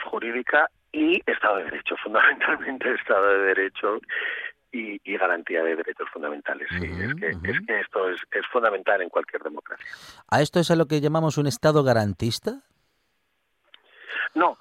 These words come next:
Speaker 1: el Estado garantista lo llamamos el, el Estado que, bueno, que garantiza derechos, pero que más bien se está utilizando esa expresión para garantizarlo, cuando se garantizan los derechos sociales.
Speaker 2: Ajá, ajá.
Speaker 1: Eh, cuando estamos buscando los derechos más, eh, el, el Estado garantista es el Estado que te garantiza el bienestar.
Speaker 2: Mm.
Speaker 1: Es un poco una idea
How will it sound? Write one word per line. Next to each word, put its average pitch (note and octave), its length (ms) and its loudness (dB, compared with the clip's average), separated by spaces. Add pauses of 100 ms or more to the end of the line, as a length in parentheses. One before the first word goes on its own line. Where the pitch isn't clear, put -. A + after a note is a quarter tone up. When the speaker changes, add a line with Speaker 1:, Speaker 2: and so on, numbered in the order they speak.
Speaker 1:
el D3 100 0
Estado G#3+ 220 2
garantista G3 440 2
lo F3+ 80 0
llamamos C3 380 0
el, D3+ 100 -2
el A#2+ 280 4
Estado C#3 280 2
que, E3 120 2 (300)
bueno, C3 220 -2
que G2+ 120 -4
garantiza G#2+ 500 0
derechos, C#3 420 -2
pero C3 160 0
que B2 220 0 (220)
más C#3 180 2
bien D3 180 -2
se D#3+ 60 0
está - 200 -2
utilizando B2+ 500 -4
esa A#2+ 140 -4
expresión A#2+ 380 -6
para B2 200 2
garantizarlo, G2+ 540 -2
cuando G2 220 0
se G#2 100 0
garantizan F#2+ 440 2
los G#2+ 140 -8
derechos F#2+ 400 -4
sociales. E2 500 -2
Speaker 2:
Ajá, A2+ 540 -2
ajá. G#2 200 -2
Speaker 1:
Eh, - 140 -4
cuando E2+ 220 -10
estamos G#2+ 320 -4
buscando G#2+ 380 -2
los G#2 120 0
derechos G2+ 340 -2
más, G#2 220 2
eh, - 40 -4 (260)
el, A#2 320 -4
el C3+ 280 0
Estado D3+ 260 2
garantista C3+ 500 2
es A#2 120 0
el A#2 120 0
Estado A#2 320 2
que A#2 100 -2
te A2+ 160 0
garantiza G#2 480 -2
el A#2 80 0
bienestar. F#2+ 600 0
Speaker 2:
Mm. G2+ 560 -4
Speaker 1:
Es G2+ 140 -8
un G#2 120 -16
poco - 220 -6
una G2 120 -2
idea G2 420 2